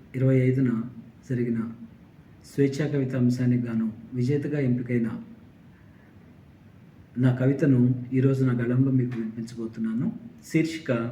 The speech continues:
దూరంగా నువ్వు. కనుల కొలకుల్లో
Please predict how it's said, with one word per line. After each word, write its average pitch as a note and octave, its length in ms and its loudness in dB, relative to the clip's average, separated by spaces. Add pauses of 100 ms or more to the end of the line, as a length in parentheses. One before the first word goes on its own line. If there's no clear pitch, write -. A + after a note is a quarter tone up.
(280)
దూరంగా B2 880 2
నువ్వు. G#2+ 300 -2 (2750)
కనుల F3+ 320 4
కొలకుల్లో D#3 880 4